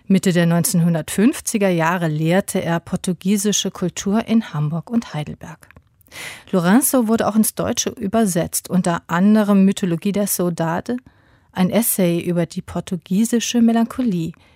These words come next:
erschienen im Suhrkamp Verlag. Und er erhielt viele Auszeichnungen, darunter neunzehnhundertsechsundneunzig den Premio Camões, den wichtigsten Literaturpreis des portugiesischen Sprachraums.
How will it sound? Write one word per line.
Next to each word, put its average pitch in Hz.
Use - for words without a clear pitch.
erschienen 170
im 220
Suhrkamp -
Verlag. -
Und 269
er 175
erhielt 175
viele 185
Auszeichnungen, 165
darunter 202
neunzehnhundertsechsundneunzig 185
den 160
Premio 170
Camões, 175
den 240
wichtigsten 175
Literaturpreis 160
des -
portugiesischen 175
Sprachraums. -